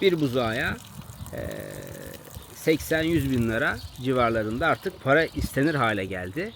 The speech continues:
Tabii et fiyatları da arttığı için, e, artık dana üretmek, e, süt fiyatları da para etmeyince insanların kafası karıştı. E, biz damızlık, e, et üretelim, yani buzağı üretelim dendi.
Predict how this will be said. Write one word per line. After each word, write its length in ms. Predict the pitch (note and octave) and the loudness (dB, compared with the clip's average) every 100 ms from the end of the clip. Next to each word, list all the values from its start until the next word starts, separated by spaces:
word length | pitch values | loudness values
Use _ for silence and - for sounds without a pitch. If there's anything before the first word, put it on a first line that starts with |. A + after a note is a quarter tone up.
| - | -6
Tabii 200 | D3 C#3+ | -2 0
et 140 | C#3+ | -2
fiyatları 560 | - D3 C3+ - D3 C3 | -2 -2 -2 0 0 0
da 80 | C3+ | -4
arttığı 340 | D3+ C#3 - | -8 -8 -4
için, 340 | G#3 - G3 A#3+ - - - - - - - | -4 -4 -8 -10 -16 -18 -18 -18 -18 -18 -12
e, 280 | - B1 A#2+ - | -10 -10 -8 -6
artık 300 | D3+ - F#3 A#2 A2 | -6 -6 -10 -8 0
dana 220 | D3 F#3 | 2 2
üretmek, 480 | C#3 B2 - F3 A#3 - - | 2 0 -4 -10 -10 -14 -12
e, 80 | A#2 | -12
süt 220 | - D#3+ | -8 -6
fiyatları 480 | E3+ E3+ E3+ F3 E3+ | 0 -2 0 -2 -2
da 80 | |
para 220 | D#3+ E3 E3+ | -4 0 0
etmeyince 600 | C3+ A#2+ A2 A2 E3+ A3+ | 0 -2 -4 -4 -6 -4
insanların 540 | E3 - D#3+ E3 G#3 | -4 -4 -2 -2 -2
kafası 380 | G#3 F#3+ G3 A#3+ | -2 -2 -2 2
karıştı. 460 | F3 G#2 - - - - - G2+ | 2 2 -2 -4 -6 -8 -10 -6
E, 100 | A#2+ | 0
biz 200 | D3+ B2+ | 0 4
damızlık, 460 | D3 D#3+ D3+ F3+ - | 6 6 6 4 2
e, 1120 | - - - G2+ - - - - - - D#3+ | 0 -2 0 -2 -4 -6 -6 -8 -10 -2 2
et 80 | F3 - D3 | 2 2 2
üretelim, 520 | C3 A2+ A2+ G#2+ A2+ | 2 2 0 0 2
yani 340 | B2+ C3 A#2+ - - - - - - C3 | 4 4 2 -2 -12 -12 -12 -10 -4 2
buzağı 340 | C3+ F#3+ F3 | 8 10 10
üretelim 520 | B2+ A2 A#2 G#2 G2+ | 8 4 0 -2 -2
dendi. 400 | G2+ G2+ B2 G3+ | -2 -2 -2 -4